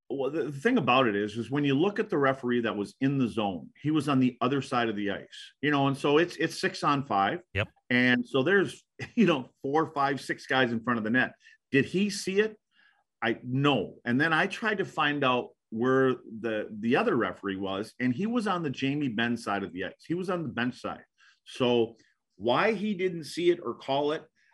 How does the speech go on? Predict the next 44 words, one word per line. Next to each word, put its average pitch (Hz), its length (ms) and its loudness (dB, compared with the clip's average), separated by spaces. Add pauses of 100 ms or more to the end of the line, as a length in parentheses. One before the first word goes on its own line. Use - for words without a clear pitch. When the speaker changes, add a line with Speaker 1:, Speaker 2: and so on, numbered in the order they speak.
(120)
Speaker 1:
I 123 100 4
don't 120 240 0
know, 165 480 0
but - 220 -2
there 139 120 2
have 151 240 -2
been 160 160 -2
a 151 100 -6
few 175 220 0
other 202 200 2
games 98 400 -6
that 110 200 -4
have, 117 280 -2 (180)
they've 123 320 -2
kinda 151 240 -2
let 143 300 0
that 147 200 0
stuff 143 300 -8
go. 160 160 2
Now, 127 440 2 (1080)
as 98 240 -8
we're 107 300 -2 (280)
getting 101 240 -6
closer 127 360 -2
to 160 60 0
playoffs, 143 640 2 (840)
it 117 260 -4
always 147 600 2
seems, 135 400 0
and 107 160 0
you 117 100 2
will 135 140 2
hear 143 300 -2
c-, 127 100 -12 (100)
players 135 500 2
and 104 140 -2
general 139 320 -2
managers 131 400 -2
and 104 80 -6
everybody 123 240 -2
else 139 180 -2
complain 165 300 -6
about 110 260 0
it, 107 100 -2